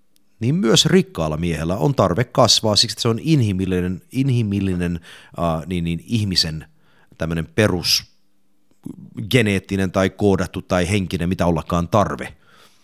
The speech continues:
Niin totta kai sitten niin sä haluat niinku vielä rikka-, rikkaammaksi tai vielä enempi tai jotenkin paisuttaa sitä hommaa niinku vielä siitä isommaksi. Kyllä mä ymmärrän, ymmärrän.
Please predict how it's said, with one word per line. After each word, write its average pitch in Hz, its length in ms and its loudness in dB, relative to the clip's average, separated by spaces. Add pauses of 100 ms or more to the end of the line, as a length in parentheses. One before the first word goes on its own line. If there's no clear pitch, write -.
(280)
Niin 202 100 -4
totta 220 240 -4
kai 170 220 0
sitten 156 300 0
niin 151 380 -6
sä - 200 -4
haluat 131 240 0
niinku 160 240 -10
vielä 147 260 0 (160)
rikka-, 139 500 -6
rikkaammaksi 135 560 -2
tai 127 140 0
vielä 131 220 2
enempi 127 320 2
tai 117 280 2
jotenkin 120 540 0 (460)
paisuttaa 113 560 2
sitä 101 200 0
hommaa 90 440 0
niinku 90 240 -8
vielä 95 240 2
siitä 90 320 -4 (240)
isommaksi. - 600 -2 (200)
Kyllä 196 120 -2
mä 214 80 -4
ymmärrän, 104 600 0 (260)
ymmärrän. 127 420 -2